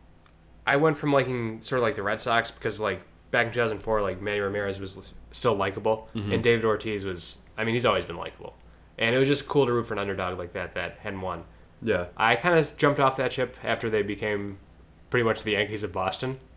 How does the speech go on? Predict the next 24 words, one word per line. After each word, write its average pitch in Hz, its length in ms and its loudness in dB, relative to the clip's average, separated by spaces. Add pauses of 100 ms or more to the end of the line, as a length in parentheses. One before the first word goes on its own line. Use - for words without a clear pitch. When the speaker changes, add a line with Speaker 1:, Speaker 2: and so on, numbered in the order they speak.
(640)
Speaker 1:
'cause 110 120 -2
they 117 100 6
were, 110 120 6
like, 101 140 2
spending 104 260 0
tons 101 200 -2
of 101 60 -2
money, 95 240 0
and, 90 200 -8 (380)
I 107 60 0
mean, 117 160 2
I 120 160 2
guess 147 220 0
it's - 240 -6
a 117 100 -2
thing 113 140 0
they've 101 140 0
been 92 100 -6
doing 95 180 -2
for 90 140 -10
years, 90 300 -2
Speaker 2:
That's 147 160 2
Speaker 1:
but 107 140 6
Speaker 2:
definitely, 92 300 2